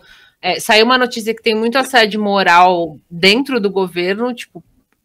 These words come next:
eu vi essa notícia falando isso, que tem um índice de assédio moral grande, e isso tá relacionado a, a essa perseguição política, né? Tem lista de movimento antifascismo, os caras ficam cobrando quem trabalha lá dentro,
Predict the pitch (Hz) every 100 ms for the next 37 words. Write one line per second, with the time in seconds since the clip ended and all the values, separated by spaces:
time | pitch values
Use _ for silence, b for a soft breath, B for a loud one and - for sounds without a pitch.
0 | - 170 151 175 196 196 170 160 - 160
1 | 175 202 - 160 147 156 160 147 175 -
2 | 277 302 _ _ _ - 190 180 175 190
3 | 220 190 180 - 151 165 160 170 165 156
4 | 156 156 151 151 143 131 147 139 151 151
5 | 170 196 247 B B 170 - 208 226 233
6 | 240 247 277 262 254 247 247 214 220 247
7 | 220 220 202 202 214 214 214 208 214 220
8 | 233 - 226 226 240 202 190 - - 151
9 | 151 151 196 190 175 220 226 202 185 185
10 | 185 175 175 202 196 185 185 - 170 -
11 | 170 175 208 180 165 160 151 b b b
12 | 190 190 214 202 202 - 202 - 202 185
13 | 190 196 175 - 180 175 175 170 175 180
14 | 175 160 160 196 185 - 165 156